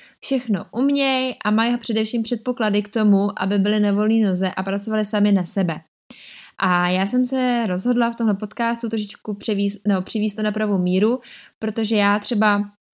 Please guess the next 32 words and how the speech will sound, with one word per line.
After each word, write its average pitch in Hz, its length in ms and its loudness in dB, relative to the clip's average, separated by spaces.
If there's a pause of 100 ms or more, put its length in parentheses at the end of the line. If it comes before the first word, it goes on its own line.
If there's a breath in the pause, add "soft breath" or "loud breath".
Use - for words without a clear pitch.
rozhodně 240 400 4
pracuji 226 340 -4
s 220 40 -2
nějakýma 220 440 0
věcma, 254 580 -2
nedokonalostma, 240 1080 2
nechci 226 280 -2
říkat 220 300 -2
úplně 208 320 -2
chybama, 262 580 -2 (480 loud breath)
který 233 420 4
mě 214 280 4
vlastně 208 320 -2
v - 40 -6
tom 226 140 -2
podnikání 214 680 0
zdržujou 233 1120 2
a - 120 -6
brzděj 226 920 0
a 202 100 -4
rozhodně 208 400 2
by 202 120 2
mi 202 120 4
bylo 202 200 4
líp, 208 200 4
kdybych 196 320 2
je 165 100 -8
neměla, 269 540 0 (440 loud breath)
ale 202 440 2
není 226 260 4
to 277 100 2
důvod, 233 520 2